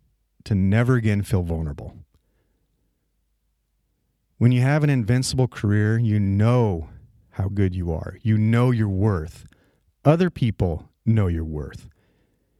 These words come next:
You don't have to put up with anything that you may have put up with earlier in your career. You no longer feel vulnerable because you know you will always have opportunities.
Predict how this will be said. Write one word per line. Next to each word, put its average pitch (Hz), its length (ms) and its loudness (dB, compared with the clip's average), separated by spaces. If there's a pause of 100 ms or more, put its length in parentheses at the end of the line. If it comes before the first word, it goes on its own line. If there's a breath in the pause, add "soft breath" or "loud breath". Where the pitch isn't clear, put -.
(200)
You 117 100 2
don't 143 160 2
have 135 280 0
to 131 100 -2
put - 240 0
up 131 240 0
with 117 280 0
anything 123 500 0
that 101 140 -2
you 104 380 0 (240 soft breath)
may 120 260 2
have 160 200 0
put 123 160 4
up 123 160 0
with 107 220 0
earlier 113 340 2
in 80 100 -2
your 78 120 -6
career. - 400 -14 (1120)
You 117 140 4
no 123 220 2
longer 135 300 2
feel 120 240 -2
vulnerable 101 720 0
because 107 360 0
you 117 100 2
know 117 420 2
you 107 140 0
will 107 180 -2
always 117 320 0
have 110 160 2
opportunities. 104 800 -2